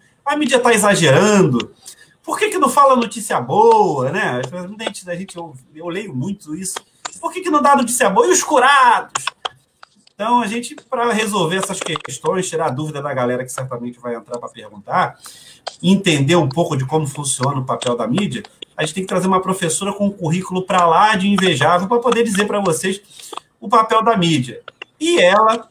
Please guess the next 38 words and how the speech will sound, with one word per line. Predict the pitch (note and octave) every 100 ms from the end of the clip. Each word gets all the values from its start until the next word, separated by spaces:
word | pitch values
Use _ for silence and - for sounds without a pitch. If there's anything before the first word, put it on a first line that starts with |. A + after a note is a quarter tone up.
| _
que | F3+
já | D3 C3+
participou | C3 C3 - -
com | -
a | G2
gente | G#2 G2+
algumas | G2+ A2 G#2
vezes, | C#3+ G#3+ C3 - _ _ _ - -
tem | B3 B3 C#4+
uma | D4+ C#4+
pes-, | B3 A#3+
pa-, | - A3 A3
umas | F#3+ F#3+ F#3+
peculiaridades, | - A3 G#3+ G3 E3 C3+ A#2+ - F#3 F#3+ B2 -
que | -
são | F3+
disciplinas | F#3 - A#3 - G#3 B3+ C#4+ A#3+
que, | - F#3+
inclusive, | F3+ C#3+ C#3+ D3+
ela | A#2 -
ministra, | A3 B3 C#4+ - - - - - - -
e | D4
vai | B3+ B3+ B3
ajudar | B3 G#3
a | B3
gente | A3 A#3
a | A#3+
entender | A#3+ A3 A3
um | A#3
pouquinho | F#3+ G#3 G#3+
o |
papel | G#3 G#3
da | G#3+
mídia. | F#3 A2+ G#2
Primeiro, | G#2 A#3+ D3 F3+
vou | F#3+
te | F#3+
apresentar, | F3+ F#3 F#3 F#3 D#3 B2+ D#3 E3+